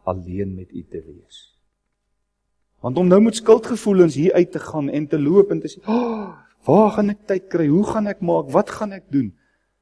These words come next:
Kom ons raak net positief. Kom ons vra net die Here, "Here, help U my, gee U vir my geleentheid, help my om tyd te maak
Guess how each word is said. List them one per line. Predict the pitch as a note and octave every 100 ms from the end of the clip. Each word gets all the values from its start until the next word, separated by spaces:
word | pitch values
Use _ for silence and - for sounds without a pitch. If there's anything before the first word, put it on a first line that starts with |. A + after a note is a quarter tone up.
| _ _ _
Kom | F3+
ons | G#3 E3+
raak | D#3 F3+
net | G3+ F#3 -
positief. | D#3 D#3+ C3+ A#2 A2+ - -
Kom | F#3+ G#3+
ons | G3+
vra | - - F#3+ F#3+
net | F3+ D3+
die | B2+ F#2
Here, | F2+
"Here, | F#2+ A2 E3+ G3 G3 _ _ _ _
help | _ F#2 F3+ A3+ - -
U | A3+
my, | G3+ D3+ A2
gee | - G#3 A3+ A3+ A3+
U |
vir | A3 G#3+
my | F#3+ F3+
geleentheid, | - D3+ C#3 E3 G3 F#3+ D#3+ B2 - _ _ - G2 -
help | A2 D3 B3+ -
my | B3
om | A#3+ G3+ -
tyd | - A#3+ -
te | A3
maak | F3+ A#2+ C3+ D#3+ A#2 - _ _